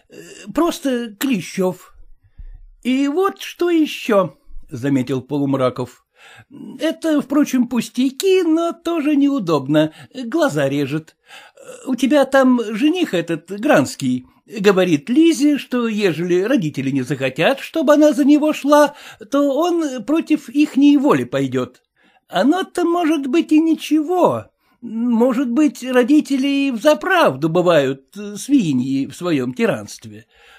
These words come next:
Но в наш век, ну, как бы так выразиться,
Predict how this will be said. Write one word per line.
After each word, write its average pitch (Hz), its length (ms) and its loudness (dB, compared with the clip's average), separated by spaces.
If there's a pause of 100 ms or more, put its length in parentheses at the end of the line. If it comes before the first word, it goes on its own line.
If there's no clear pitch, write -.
(120)
Но 233 460 2
в 180 120 -6
наш 226 300 0
век, 285 560 0
ну, 202 580 -6
как 202 220 -6
бы 185 120 -2
так - 240 -12 (300)
выразиться, 143 920 -4